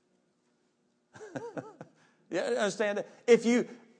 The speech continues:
are where you ought to be, and your heart is where it ought to be, and you know that you're in a place where God wants you to be, and you're in the will of God, you can be content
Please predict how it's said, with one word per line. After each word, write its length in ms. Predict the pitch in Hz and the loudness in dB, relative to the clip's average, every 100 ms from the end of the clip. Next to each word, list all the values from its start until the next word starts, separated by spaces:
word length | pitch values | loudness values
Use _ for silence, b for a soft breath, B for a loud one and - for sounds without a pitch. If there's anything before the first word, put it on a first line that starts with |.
| _ - | _ 8
are 120 | 226 | 10
where 280 | 214 349 330 | 12 10 10
you 200 | 254 254 | 10 12
ought 240 | 294 - | 12 10
to 80 | 202 | 2
be, 360 | 170 285 214 | 4 4 4
and 100 | 170 | 2
your 140 | 202 196 | 4 8
heart 260 | 214 359 | 12 12
is 160 | 277 185 | 10 10
where 140 | 277 | 10
it 80 | 254 | 12
ought 220 | 277 254 | 10 8
to 80 | - | 2
be, 460 | 190 277 247 127 95 - _ _ _ _ _ - | 2 2 2 -2 -6 -16 _ _ _ _ _ 2
and 140 | 262 | 6
you 100 | 269 | 8
know 240 | 302 359 302 | 12 12 12
that 260 | 254 226 | 10 10
you're 180 | 220 247 | 8 10
in 60 | 285 | 10
a 60 | |
place 340 | - 269 285 - | 10 10 10 8
where 120 | 233 | 8
God 240 | 262 269 | 10 10
wants 260 | 285 285 - | 10 8 6
you 60 | |
to 100 | 226 | 4
be, 460 | 202 294 277 214 - B | 4 4 4 2 -2 B
and 160 | - 247 | 2 6
you're 140 | 247 | 8
in 400 | 269 311 240 262 | 8 8 2 8
the 80 | 240 | 10
will 240 | 262 311 | 12 10
of 140 | 254 190 | 10 10
God, 320 | 285 226 180 | 10 10 10
you 100 | 349 | 8
can 200 | 262 277 | 8 6
be 100 | 294 | 4
content 560 | - 233 - 320 311 | 4 0 8 8 8